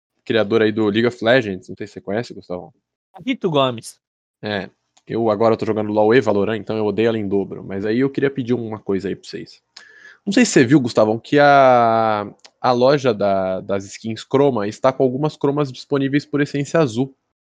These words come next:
Speaker 2: Uhum.
Speaker 1: A,
Speaker 2: Eu até
Speaker 1: apresenta
Speaker 2: comprei algumas.
Speaker 1: isso. É, então, você chegou até a comprar. Só que assim, eu não tenho todos os bonecos ainda.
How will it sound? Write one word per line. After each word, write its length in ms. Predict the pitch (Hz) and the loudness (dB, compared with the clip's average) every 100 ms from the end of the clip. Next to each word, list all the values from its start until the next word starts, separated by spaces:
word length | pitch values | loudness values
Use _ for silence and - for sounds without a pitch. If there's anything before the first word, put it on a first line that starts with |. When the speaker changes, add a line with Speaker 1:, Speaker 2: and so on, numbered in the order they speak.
| _ _ _ | _ _ _
Speaker 2:
Uhum. 300 | 202 180 320 - | -4 -4 -4 -8
Speaker 1:
A, 260 | - - | -12 -2
Speaker 2:
Eu 60 | 202 | 2
até 100 | 208 | 4
Speaker 1:
apresenta 140 | 214 196 | 2 2
Speaker 2:
comprei 120 | 233 233 | 4 2
algumas. 340 | 220 208 - | 2 -4 -8
Speaker 1:
isso. 140 | - _ _ _ _ _ _ _ _ _ _ | -18 _ _ _ _ _ _ _ _ _ _
É, 280 | 196 233 214 | 2 6 4
então, 240 | 165 104 | 4 0
você 280 | 104 107 - | -2 -6 -6
chegou 220 | 147 160 160 | -4 0 2
até 140 | 165 | 0
a 40 | 160 | -2
comprar. 500 | 143 135 156 180 - _ _ _ - - _ - | -4 0 0 0 -6 _ _ _ -20 -20 _ -4
Só 120 | 220 | -2
que 60 | |
assim, 300 | 247 190 120 - _ _ _ | 0 0 -2 -6 _ _ _
eu 420 | 190 220 123 - _ _ _ _ - | 4 6 4 2 _ _ _ _ -2
não 180 | 170 | 0
tenho 160 | 185 185 | 2 2
todos 200 | 180 165 | 2 0
os 80 | 160 | -2
bonecos 440 | 180 180 175 110 | 0 0 -2 -6
ainda. 320 | 104 92 - | -6 -8 -14